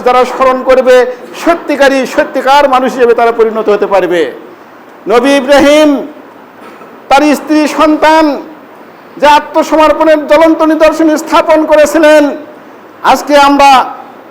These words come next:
সেই নিদর্শন যদি ধরে রাখতে পারি, আমাদের চরিত্রে সন্নিবেশিত হয়, আমাদের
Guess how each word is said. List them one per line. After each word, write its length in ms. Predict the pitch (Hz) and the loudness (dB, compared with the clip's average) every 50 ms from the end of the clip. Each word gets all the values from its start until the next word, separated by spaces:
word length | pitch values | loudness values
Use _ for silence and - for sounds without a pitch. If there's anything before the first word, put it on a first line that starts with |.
| - - - - | -20 -16 -6 -2
সেই 280 | 262 262 294 294 262 | 0 0 2 0 -2
নিদর্শন 680 | 233 240 247 196 269 277 269 269 - 262 277 262 262 247 | -4 -4 -2 0 0 0 0 0 -2 -2 0 0 -2 -4
যদি 200 | 233 254 254 254 | -4 -4 -4 -4
ধরে 220 | 247 196 226 254 254 | -2 0 2 2 4
রাখতে 320 | 254 254 247 254 - 247 | 2 2 0 0 -2 0
পারি, 340 | 240 247 247 254 254 247 214 - - - - - - - - | 2 2 0 0 0 -4 -6 -8 -14 -20 -20 -20 -20 -14 -6
আমাদের 380 | - 190 226 247 262 262 269 262 269 269 | -4 -2 0 0 0 0 0 -2 -2 -2
চরিত্রে 420 | 262 262 262 262 - - 262 254 | -4 -4 -4 -4 -2 0 2 2
সন্নিবেশিত 560 | 247 247 262 262 247 254 254 254 - 254 254 262 | 2 2 0 -2 -2 -2 -6 -6 -6 -4 -2 0
হয়, 240 | 240 240 254 254 | 2 2 4 4
আমাদের 380 | 254 233 233 247 269 247 269 269 | 4 2 2 2 0 -2 -2 -4